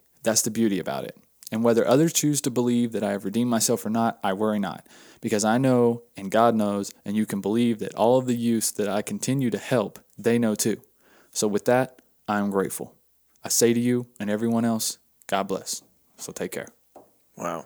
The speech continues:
Speaker 2: So not, uh, th-, this is not the same kind of last day that you get from Alien Warnos, where <laughs> she's talking about
Speaker 1: No.
Speaker 2: aliens and sea on the other side and
Speaker 1: <laughs>
Speaker 2: shit. It's more of a
Speaker 1: Yeah.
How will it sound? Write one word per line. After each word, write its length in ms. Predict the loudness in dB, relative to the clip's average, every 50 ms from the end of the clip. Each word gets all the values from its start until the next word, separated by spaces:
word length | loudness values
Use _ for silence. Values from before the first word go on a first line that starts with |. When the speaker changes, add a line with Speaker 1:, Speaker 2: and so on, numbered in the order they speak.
| _ _ _ _ _ _ _ -20 _ -20 _ _
Speaker 2:
So 120 | -2 0 2
not, 380 | 6 6 8 8 6 4 4 2
uh, 400 | 4 4 6 6 6 4 4 2
th-, 200 | 0 -2 -6 -4
this 100 | -2 -2 -2
is 40 | 0
not 200 | 0 0 -2 0
the 80 | 2 2
same 260 | 2 2 2 -2 -2
kind 240 | -2 -2 -2 0 -2
of 240 | -2 -2 -4 -10 -12 -6
last 380 | 0 2 2 4 4 2 0 2
day 280 | 2 2 4 2 2
that 200 | 0 0 -2 -2
you 80 | -4 -2
get 180 | 0 0 0 0
from 160 | -2 -4 -2
Alien 300 | 0 2 2 2 0 0
Warnos, 540 | 0 0 0 0 0 0 0 0 0 -2 -2
where 140 | -2 -2 -2
<laughs> 600 | -4 -10 -12 -14 -14 -12 -12 -10 -10 -12 -10 -2
she's 100 | 0 2
talking 220 | 2 2 2 4
about 160 | 4 6 6 8
Speaker 1:
No. 60 | 8
Speaker 2:
aliens 440 | 8 8 8 6 6 6 4 4 2
and 100 | 4 4
sea 240 | 6 6 8 8 8
on 100 | 8 8
the 60 | 6 6
other 140 | 6 8
side 400 | 8 8 8 8 8 8 8 8 4
and 80 | 4 2
Speaker 1:
<laughs> 80 | 4
Speaker 2:
shit. 200 | 6 8 8 8 8
It's 180 | 6 4 4
more 340 | 4 6 6 6 8 8 6
of 120 | 4 6 6
a 380 | 6 6 6 6 6 4 4 2
Speaker 1:
Yeah. 360 | 0 0 0 0 -2 -2